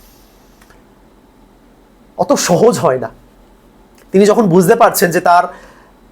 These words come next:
অন্ত খুব তাড়াতাড়ি চলে আসছে, তা সত্ত্বেও এত ভালো খেলা, প্রত্যেক দিন নিজেকে যেন আরো বেটার ব্যাটিং পারফরম্যান্স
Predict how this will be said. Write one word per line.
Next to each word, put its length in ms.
অন্ত 240
খুব 140
তাড়াতাড়ি 360
চলে 300
আসছে, 380
তা 180
সত্ত্বেও 360
এত 140
ভালো 300
খেলা, 160
প্রত্যেক 400
দিন 120
নিজেকে 280
যেন 120
আরো 320
বেটার 240
ব্যাটিং 380
পারফরম্যান্স 480